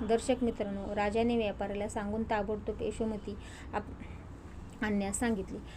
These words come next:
आणि व्यापाऱ्याला पकडून त्याला कठोर शिक्षा सुनावली. आता यशोमतीने पुन्हा सूर्यदेवासमोर प्रार्थना केली की,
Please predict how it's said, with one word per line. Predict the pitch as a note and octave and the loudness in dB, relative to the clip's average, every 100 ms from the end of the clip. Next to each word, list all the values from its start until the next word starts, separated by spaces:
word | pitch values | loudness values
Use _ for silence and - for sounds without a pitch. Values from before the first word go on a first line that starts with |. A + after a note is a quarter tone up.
| - - | -4 4
आणि | A#3+ A3 G#3 | 4 6 6
व्यापाऱ्याला | A3 G#3+ A#3 A3 G#3 | 4 6 6 6 2
पकडून | G#3+ G#3 F#3+ G#3 | 2 0 0 2
त्याला | G#3+ G3 G3 | 2 2 2
कठोर | G3+ A3 B3 B3 | 4 8 8 8
शिक्षा | G#3+ - A3 | 2 0 0
सुनावली. | - G#3 A3 A#3 - - - G#3+ | 0 -2 -2 -4 -6 -10 -6 -2
आता | A3 A3 G3 - - - - - - - - - - - B3 | 0 2 2 -2 -8 -8 -10 -10 -10 -8 -8 -8 -10 -4 0
यशोमतीने | G#3 C4 B3 A3+ A3+ A3 | 2 6 6 6 4 4
पुन्हा | G#3+ A#3+ B3+ C4 | 2 6 6 6
सूर्यदेवासमोर | B3+ A3+ G#3+ G#3 G#3 G#3 A3 G#3 | 6 6 6 6 4 4 2 0
प्रार्थना | - A3 A3 - A#3+ | 0 2 2 2 0
केली | A#3 A3 G3+ | 2 0 0
की, | G3+ - A3+ | 0 0 0